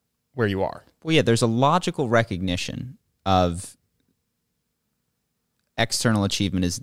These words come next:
Speaker 2: is not making me happier. But then there's an emotional fear of, "I can't give up my stuff. I can't give up my success.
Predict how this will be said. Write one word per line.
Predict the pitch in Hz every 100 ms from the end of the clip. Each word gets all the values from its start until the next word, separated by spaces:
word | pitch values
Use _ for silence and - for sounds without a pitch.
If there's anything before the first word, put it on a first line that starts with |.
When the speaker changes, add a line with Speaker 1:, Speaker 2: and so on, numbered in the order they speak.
| -
Speaker 2:
is | 110 95
not | 98 90 - - _ _ _ _
making | 101 95 92 85
me | 85 - 110 -
happier. | - - - - - _ _ _ _ _ _ _ -
But | 107
then | 131 139
there's | 131 113
an |
emotional | 107 110 135 160 - 110 92
fear | - - 101 92
of, | - 90 - - - -
"I | 120
can't | 127 117
give | 98
up | -
my | -
stuff. | - 104 113 113 - _ _
I | -
can't | 117 101
give | 107
up | 104
my | 101
success. | - - 95 107 98 -